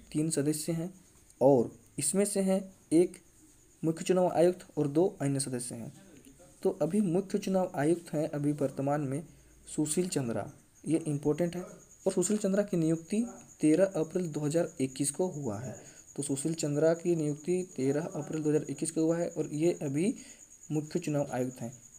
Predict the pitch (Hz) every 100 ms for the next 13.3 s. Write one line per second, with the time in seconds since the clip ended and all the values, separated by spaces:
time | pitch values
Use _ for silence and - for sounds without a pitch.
0 | - - 156 160 226 156 156 151 147 185
1 | 139 151 170 156 156 - 185 160 143 -
2 | 143 - - 156 170 160 160 - - -
3 | 117 110 135 170 175 175 180 208 - -
4 | - 139 135 131 147 160 160 214 - -
5 | - - 135 151 156 151 170 170 127 117
6 | 131 127 131 139 135 151 147 170 135 123
7 | 127 123 117 135 - - - - 175 175
8 | - 156 143 170 170 165 165 170 165 147
9 | 151 156 156 147 151 160 - - - -
10 | 123 151 165 165 165 165 - - - -
11 | 135 151 160 165 165 175 185 - - _
12 | _ - 185 - 156 175 170 170 170 165
13 | 165 170